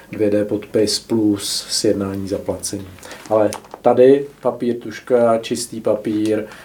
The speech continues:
pod dvě procenta smluv a, a velmi rychle se to snižuje, snižuje. Vedli jsme diskuzi, možná si to pamatuješ, o tom, jestli vůbec ty formuláře pro nový produkt vyrábět.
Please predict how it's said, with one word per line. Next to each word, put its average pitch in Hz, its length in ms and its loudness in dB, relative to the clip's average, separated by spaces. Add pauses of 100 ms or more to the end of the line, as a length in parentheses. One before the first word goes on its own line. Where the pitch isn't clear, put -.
(120)
pod 110 140 0
dvě 101 280 -2
procenta 113 540 -2
smluv 104 500 -6
a, 113 60 0
a 117 240 -2 (120)
velmi 123 640 2
rychle 107 420 -4
se 104 200 -8
to 110 140 -10
snižuje, 101 440 -2
snižuje. 98 500 -8 (440)
Vedli 131 220 6
jsme 147 220 0
diskuzi, 135 600 0
možná 123 340 -2
si 131 160 -4
to 135 120 -2
pamatuješ, 117 880 0 (140)
o 117 100 -4
tom, 120 200 2
jestli 113 220 -2
vůbec 120 500 0
ty - 80 0
formuláře 107 760 0
pro 110 220 -2
nový 104 220 -2
produkt 101 520 -4
vyrábět. 90 460 -10